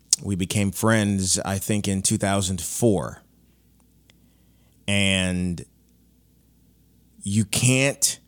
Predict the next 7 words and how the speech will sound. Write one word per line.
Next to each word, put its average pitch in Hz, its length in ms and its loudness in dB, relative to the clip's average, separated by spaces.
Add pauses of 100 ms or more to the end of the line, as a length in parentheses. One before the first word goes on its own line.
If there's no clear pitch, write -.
(180)
meet 113 540 4
a 101 100 0
nicer 101 540 2
guy 85 720 -2 (460)
than 95 180 0
he. 92 400 0
And 92 340 -4